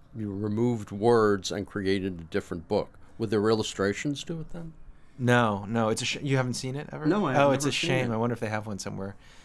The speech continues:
Speaker 2: It's the kind of book that's very hard to describe, but
Speaker 1: Yeah.
Speaker 2: impossible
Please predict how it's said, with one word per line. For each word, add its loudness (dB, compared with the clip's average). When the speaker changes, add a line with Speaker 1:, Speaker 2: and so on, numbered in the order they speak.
Speaker 2:
It's -2
the 0
kind 0
of 2
book 2
that's -6
very 2
hard 0
to -6
describe, -2
but -6
Speaker 1:
Yeah. -2
Speaker 2:
impossible -2